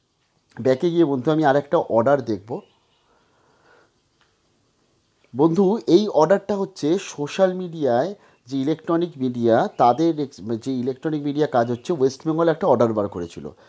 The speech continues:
এই অর্ডারটা বন্ধু কাদের জন্য? পাবলিক সেক্টর গভর্নমেন্ট ডিপার্টমেন্টের জন্য এই অর্ডারটা। অর্থাৎ এখানে কিন্তু ইন্ডিভিজুয়াল আপনি আমি যে YouTube-এ চ্যানেল খুলছি তাদের জন্য কিন্তু বন্ধু কোনো অর্ডার নেই। তো এই অর্ডারটাও আপনারা অনেকে,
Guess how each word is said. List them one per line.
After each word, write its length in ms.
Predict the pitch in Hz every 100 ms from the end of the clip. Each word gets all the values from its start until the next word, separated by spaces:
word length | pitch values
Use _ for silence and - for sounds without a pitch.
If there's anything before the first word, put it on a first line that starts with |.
| - - _ -
এই 200 | 156 190
অর্ডারটা 480 | 139 127 135 160
বন্ধু 360 | 147 131 117 151
কাদের 420 | - 110 107 131
জন্য? 280 | 120 113 151 170
পাবলিক 440 | 110 104 113 139
সেক্টর 520 | - 175 160 - 208 208
গভর্নমেন্ট 480 | 113 110 110 135
ডিপার্টমেন্টের 560 | 127 127 143 151 151 165 -
জন্য 180 | 180
এই 100 | 208
অর্ডারটা। 420 | 110 87 - - - _ - -
অর্থাৎ 340 | 113 117 160 139
এখানে 280 | 120 143 147
কিন্তু 260 | 160 151
ইন্ডিভিজুয়াল 600 | 147 120 131 139 135 143
আপনি 320 | 123 104 131
আমি 180 | 135 139
যে 140 | 135 120
YouTube-এ 340 | 110 127 135
চ্যানেল 320 | 127 107 127
খুলছি 380 | 127 110 - 185 - - _
তাদের 300 | 107 110 143
জন্য 260 | 160 160 160
কিন্তু 240 | 165 170
বন্ধু 260 | 156 143 147
কোনো 200 | 165 131
অর্ডার 360 | 104 123 113
নেই। 180 | 92 80 - _ _ _ _ _
তো 100 | 131 -
এই 140 | 139
অর্ডারটাও 380 | 135 143 143 160
আপনারা 300 | 156 143 151
অনেকে, 560 | 147 143 143 151 147